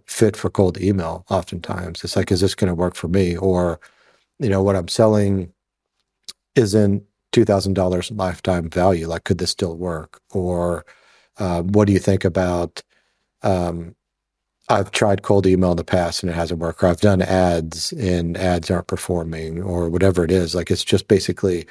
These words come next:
a discovery of business growth most of the time, you know, because any sort of business, they've typically done ads if they're established,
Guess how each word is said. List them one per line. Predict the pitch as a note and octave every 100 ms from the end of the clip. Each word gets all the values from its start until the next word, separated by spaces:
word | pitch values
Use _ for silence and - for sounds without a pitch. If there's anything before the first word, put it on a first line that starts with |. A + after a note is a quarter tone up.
| - _
a | -
discovery | F#2 F2 - A2 A2+ F#2 F2+ F2+
of | F#2+ F2 D#2+ - _ _ _ _ _ _ - -
business | G2+ G#2 G#2 -
growth | - F#2+ E2+ -
most | F2+ F#2 -
of |
the | F2
time, | E2 D#2 F2 F#2+ _ _ _ -
you | F#2+
know, | F2+
because | D#2 - F2+ - - -
any | A#2
sort | A#2 G#2+
of | F#2
business, | G#2 F#2+ G2+ F#2+ - - _ _ _
they've | G#2+ F#2+ - _ _ _ -
typically | A#2+ A2 A2 G2+
done | G#2 G2+
ads | G#2 G2+ G#2 G#2+ G2+ G2
if | G2
they're | A2 G#2
established, | - G2+ G2+ G#2 G#2+ G#2 - _